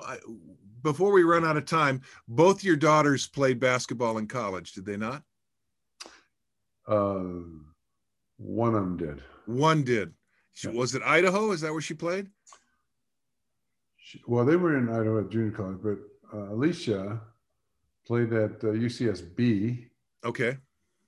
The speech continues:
Speaker 2: Uh, and then she went on to Florida. But, you know, she passed away.
Speaker 1: No, I didn't know that.
Speaker 2: Yeah, she, she was, uh, heavily into drugs, uh, the,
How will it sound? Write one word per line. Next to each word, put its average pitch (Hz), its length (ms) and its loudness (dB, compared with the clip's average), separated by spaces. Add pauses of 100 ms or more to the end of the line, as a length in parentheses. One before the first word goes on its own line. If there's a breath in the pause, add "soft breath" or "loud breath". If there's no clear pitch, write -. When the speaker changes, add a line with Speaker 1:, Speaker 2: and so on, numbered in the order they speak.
(260)
Speaker 2:
Uh, 92 440 -6 (920)
and 107 100 -2
then 107 140 0
she - 100 -8
went 135 180 0
on 113 100 -2
to 95 60 -8
Florida. 92 600 -2 (260)
But, 117 140 0
you 143 80 4
know, 160 160 4
she 139 180 -4
passed 139 320 0
away. 104 280 -2 (540)
Speaker 1:
No, 147 500 -2
I 139 80 0
didn't 135 240 -6
know 113 180 -4
that. 90 420 -8
Speaker 2:
Yeah, 98 400 0
she, 120 380 -4
she - 320 -8
was, 117 320 -4
uh, 104 320 -4
heavily 117 360 0
into 101 180 -2
drugs, 92 680 -4
uh, 87 60 -10 (180)
the, 90 160 -12